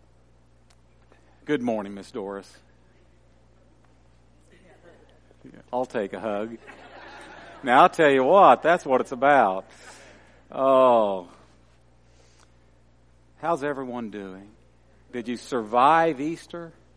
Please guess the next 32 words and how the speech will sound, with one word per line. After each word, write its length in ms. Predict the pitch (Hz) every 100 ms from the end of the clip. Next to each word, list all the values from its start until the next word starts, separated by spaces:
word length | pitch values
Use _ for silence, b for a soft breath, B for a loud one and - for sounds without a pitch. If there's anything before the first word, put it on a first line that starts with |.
| _ _ b b b -
Did 220 | 135 117
you 100 | 123
survive 800 | - 127 110 120 147 170 170 131
the 80 |
snowstorm 760 | 127 - 139 165 - 165 160 160
last 360 | 160 160 160 170
night? 360 | 160 165 180 - - - - - - - - - - - B B B B B B B -
I 180 | 180
looked 300 | 180 170 165
out 220 | 156 147 143
the 60 |
window 360 | 127 139 147 151
and 100 | 131
I 80 | 135
was 220 | 120 - -
thinking, 380 | 131 123 127 113
"Lord, 360 | 120 156 165
it's 160 | 185 -
sort 180 | 139 117
of 60 |
hard 220 | 113 127
to 80 | 131
be 140 | 127 135
simply 420 | - 147 156 165
thankful 500 | 175 196 220 156 120
anymore." 580 | 107 107 107 104 101 107
I'm 100 | 120
like, 220 | 117 113
"Are 120 | 139
you 200 | 147 233
kidding 500 | 226 175 175 214 226
me? 480 | 202 185 196 247 247